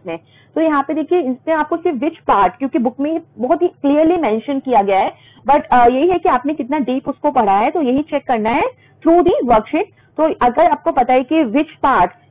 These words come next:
किस part में ये fundamental rights mention किए गए हैं, तो वो आप, अ, answer चूज कर सकते हैं आराम से। तो इसमें options है हमारे पास part one, कि आपको लगता है कि जो fundamental rights हैं जो Indian Constitution mention किए हैं, क्या वो part one में है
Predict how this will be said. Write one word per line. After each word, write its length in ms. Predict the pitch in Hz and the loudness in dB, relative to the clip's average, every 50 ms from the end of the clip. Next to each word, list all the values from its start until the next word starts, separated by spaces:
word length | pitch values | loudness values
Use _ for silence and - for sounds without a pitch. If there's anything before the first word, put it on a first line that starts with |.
| _ | _
किस 100 | - 320 | -4 -4
part 360 | 330 - - 320 277 247 247 247 254 | -4 -2 -2 -2 -2 -2 -2 -2 -2
में 80 | 269 | -2
ये 200 | 285 269 269 285 | 0 0 0 0
fundamental 480 | 285 - 240 220 240 240 247 233 269 262 | -2 -2 -2 0 0 0 0 0 0 2
rights 260 | 247 233 240 240 - | 2 2 2 0 0
mention 340 | 233 208 208 214 - 302 302 | -2 -2 -2 -2 -2 -2 -2
किए 200 | - 285 247 208 | 0 0 0 2
गए 120 | 196 208 | 2 0
हैं, 200 | 208 214 247 277 | 0 0 -2 -2
तो 100 | 311 302 | -2 -2
वो 200 | 247 226 240 247 | 0 2 4 4
आप, 280 | 233 - 302 196 - - - | 4 2 0 0 -2 -2 0
अ, 40 | 196 208 202 196 202 - - - | 2 2 2 2 -2 -4 -4 -2
answer 240 | 196 214 214 208 240 | -2 -2 -2 -4 -8
चूज 300 | 226 - _ 247 277 294 - | -12 -12 _ -8 -8 -4 -4
कर 80 | 349 330 | -4 -4
सकते 240 | 330 320 - - 320 | -4 -6 -4 -2 -2
हैं 80 | 277 | 0
आराम 160 | 262 220 214 | 0 0 -2
से। 120 | 233 - 381 523 - _ _ - - _ _ | -2 -4 -6 -6 -6 _ _ -20 -20 _ _
तो 180 | 277 277 269 - | 2 4 4 4
इसमें 260 | - - - 285 294 | 2 0 -2 0 0
options 340 | 247 220 - - 311 320 320 | 0 -2 -2 -4 -4 -2 0
है 40 | 339 | 0
हमारे 180 | 302 285 269 | 0 0 0
पास 140 | 269 302 302 | 0 -2 -2
part 300 | - - 220 196 196 196 | -2 -2 -2 -2 -2 -2
one, 180 | 196 196 196 247 | 0 -2 -2 -2
कि 340 | - - _ _ _ _ 262 | -2 -6 _ _ _ _ 0
आपको 200 | 233 226 - 262 | 0 0 0 2
लगता 260 | 269 247 - - - | 2 2 0 0 -2
है 80 | 262 262 | -2 -2
कि 100 | 254 277 | -2 -2
जो 80 | 254 277 | -4 -2
fundamental 520 | - 220 202 202 214 233 226 226 247 247 | -2 -2 -2 -2 -2 -2 -2 0 0 0
rights 320 | 220 208 185 190 208 - | 2 2 2 0 0 -2
हैं 60 | 240 240 | -4 -4
जो 80 | 285 | -2
Indian 240 | 269 226 208 233 233 | -2 -2 -2 -2 -2
Constitution 400 | 233 233 220 226 240 220 - 262 | -4 -6 -6 -6 -8 -8 -6 -6
mention 340 | 247 226 190 190 - 254 262 | -6 -6 -6 -6 -8 -8 -8
किए 160 | 254 - 214 | -4 -4 -4
हैं, 120 | 226 269 | -4 -2
क्या 140 | 262 247 208 | -2 -2 0
वो 140 | 214 226 240 | 0 0 0
part 280 | 240 - 220 185 185 185 | 0 0 0 0 0 -2
one 120 | 196 180 180 | -4 -6 -4
में 180 | 185 202 214 | -4 -6 -6
है 120 | 240 277 | -6 -6